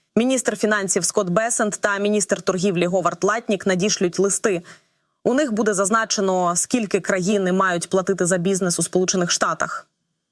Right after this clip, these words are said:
Трамп вважає ці ставки справедливими, але фізично неможливо зустрітися з усіма одразу. Сто п'ятдесят країн хочуть укласти угоду. Не уточнено, які саме країни отримають листи.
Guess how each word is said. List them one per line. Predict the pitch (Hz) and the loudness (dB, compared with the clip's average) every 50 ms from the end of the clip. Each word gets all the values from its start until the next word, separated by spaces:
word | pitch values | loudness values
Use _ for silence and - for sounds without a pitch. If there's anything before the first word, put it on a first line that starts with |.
| - - | -4 -2
Трамп | 247 247 240 214 185 | -2 -2 0 -2 -2
вважає | 170 180 202 214 202 214 185 185 | 0 0 0 2 0 0 0 0
ці | 175 190 | -2 -2
ставки | 180 214 196 175 - 190 | 0 -2 -2 -2 -2 -4
справедливими, | 185 - 202 190 196 185 233 247 240 226 214 208 202 - | 0 0 0 0 2 0 0 0 2 2 2 2 2 2
але | - 196 202 196 | 0 0 0 0
фізично | 185 - 202 185 226 - - - 196 180 | 0 0 0 0 0 0 0 0 0 2
неможливо | 190 202 214 208 208 202 185 165 190 202 196 175 165 170 | 2 2 2 2 0 0 0 2 0 2 0 0 0 0
зустрітися | 160 175 165 - 190 196 - 180 175 - 175 | 0 -2 -2 -2 -4 -2 -2 -2 0 0 0
з | 170 - | 0 0
усіма | - 175 - - 190 202 196 190 185 - - - - _ _ _ _ _ _ _ _ | 0 0 0 0 2 2 0 0 -2 -6 -10 -20 -20 _ _ _ _ _ _ _ _
одразу. | - 220 226 196 220 208 175 165 151 165 | -2 0 2 2 2 2 0 0 -2 -2
Сто | 170 - - 214 | -2 0 -2 0
п'ятдесят | 180 196 185 175 185 - 208 180 | 0 0 0 0 0 0 0 -2
країн | - - 196 190 202 220 214 196 | 0 -2 -2 0 2 0 0 0
хочуть | - 196 185 - 170 180 | 0 -2 0 0 -2 0
укласти | 170 190 185 180 - - 180 | 0 0 0 0 0 0 0
угоду. | 175 175 196 196 180 156 165 | 0 0 0 0 0 0 0
Не | 185 202 | 0 0
уточнено, | 202 202 - 214 - - - 190 180 180 | 0 0 0 -2 -2 0 -2 0 0 2
які | 170 180 196 185 - 220 196 | 2 0 0 0 0 -2 0
саме | - - 208 185 180 170 165 | 2 0 0 0 0 -2 -2
країни | - 202 185 180 190 202 190 180 | 0 0 0 2 0 0 0 0
отримають | 170 165 - 185 185 170 165 165 165 | -2 0 0 0 0 0 0 0 0
листи. | 175 185 175 - - 214 190 175 | 0 0 0 0 0 -2 -2 -2